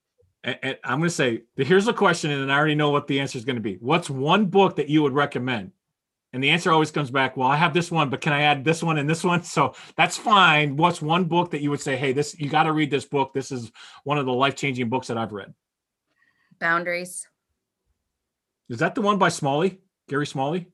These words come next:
Speaker 2: No, it is, uh, by McLeod and Thompson.
Speaker 1: Oh, that's right.
Speaker 2: Or
Speaker 1: That's right.
Speaker 2: Townsend. McLeod and Townsend.
Speaker 1: Right.
Speaker 2: Boundaries. Because I think it, I, it helps you identify what's yours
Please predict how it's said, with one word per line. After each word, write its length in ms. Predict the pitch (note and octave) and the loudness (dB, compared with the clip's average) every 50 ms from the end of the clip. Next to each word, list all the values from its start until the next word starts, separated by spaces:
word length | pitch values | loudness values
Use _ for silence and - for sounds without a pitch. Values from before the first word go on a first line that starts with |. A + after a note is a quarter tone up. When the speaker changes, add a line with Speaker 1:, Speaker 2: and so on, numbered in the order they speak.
| _ _ _ _ F3 | _ _ _ _ -6
Speaker 2:
No, 400 | F3+ F#3 F#3+ F#3 F3+ E3 D#3 - - | -2 0 2 2 2 0 -2 -4 -6
it 120 | F#3 F#3 | -6 -6
is, 320 | F#3 F#3 F3+ F3+ F3+ F3 E3+ - | -4 -4 -4 -4 -6 -6 -6 -2
uh, 440 | - F3 E3+ F3 E3+ E3 D#3+ D#3+ E3 | -2 0 0 2 2 2 0 0 0
by 280 | - E3+ D#3+ D#3+ D#3+ | 0 0 0 0 -2
McLeod 600 | D#3 D#3+ E3 D#3+ - F#3 F3 F3 F#3 G3+ G#3+ - | -4 -8 -10 -6 -2 2 2 4 2 2 0 -2
and 140 | - E3+ E3 | -4 -8 -10
Thompson. 640 | E3 - E3 D3+ D3 D3 - - - A2 B2+ D3 - _ _ | -8 -6 -4 -4 -4 -6 -10 -12 -10 -10 -10 -12 -16 _ _
Speaker 1:
Oh, 280 | C#3+ D#3+ F3 F3+ F3+ E3 | -2 0 2 4 4 4
that's 240 | D3 D#3 D3+ - - | 4 4 2 2 -2
right. 160 | C3+ A#2+ A2 - | -4 -2 0 0
Speaker 2:
Or 60 | A3 | 0
Speaker 1:
That's 120 | - G#3+ | 2 2
right. 80 | A#3 G#3+ | 2 2
Speaker 2:
Townsend. 300 | G3 F3+ D#3 D3+ C3+ - - _ - | 2 0 -4 -8 -10 -12 -14 _ -10
McLeod 240 | F#3+ - G#3+ F#3+ F#3+ F#3+ | -4 0 2 2 2 2
and 100 | F#3 F#3 | 0 -4
Townsend. 500 | - E3+ D#3+ D#3+ D#3 D3 C#3 A2 B2+ - _ | -6 -6 -6 -6 -6 -8 -12 -14 -16 -18 _
Speaker 1:
Right. 260 | - C3 C3 B2 A#2+ - _ _ _ _ _ _ _ _ _ | -4 -4 -4 -4 -4 -8 _ _ _ _ _ _ _ _ _
Speaker 2:
Boundaries. 540 | D#3+ D#3 D3+ C#3+ C3+ C#3+ D3 D3 - - - _ _ _ _ _ _ _ - | 0 0 0 -2 -4 -10 -12 -14 -16 -20 -20 _ _ _ _ _ _ _ -8
Because 260 | F#3 F#3 G#3 G3 F#3 | -4 0 0 2 2
I 120 | F3+ F#3 F3+ | 2 0 -2
think 400 | F#3 G#3+ G#3 G3+ G#3 G3+ - - _ _ _ _ _ _ _ _ _ _ _ _ _ _ _ _ _ _ _ _ | 0 -2 -2 -2 -4 -6 -12 -20 _ _ _ _ _ _ _ _ _ _ _ _ _ _ _ _ _ _ _ _
it, 280 | G#3 G3+ - - - _ _ _ _ _ _ - | -2 -2 -2 -2 -6 _ _ _ _ _ _ -2
I, 280 | F#3 F3+ E3+ - - - | 0 0 -2 -4 -4 -4
it 160 | F#3 F3+ - - | -2 -2 -2 -2
helps 420 | G#3 G3+ A#3+ C4 C4 C4 - - | -4 0 2 2 2 2 -2 0
you 80 | D4 C4+ | 0 2
identify 640 | A3 G3+ F3+ G3+ G3 F#3+ F#3+ F#3+ - F#3 F3 E3+ | 2 2 2 2 2 2 0 0 0 0 0 0
what's 280 | D#3+ D#3+ D3+ - - - | 0 -4 -6 -6 -10 -12
yours 720 | C#3+ C#3+ C3+ C3+ B2+ A2 A2+ B2+ - - - - - - | -10 -8 -6 -4 -4 -4 -4 -8 -10 -12 -12 -12 -14 -16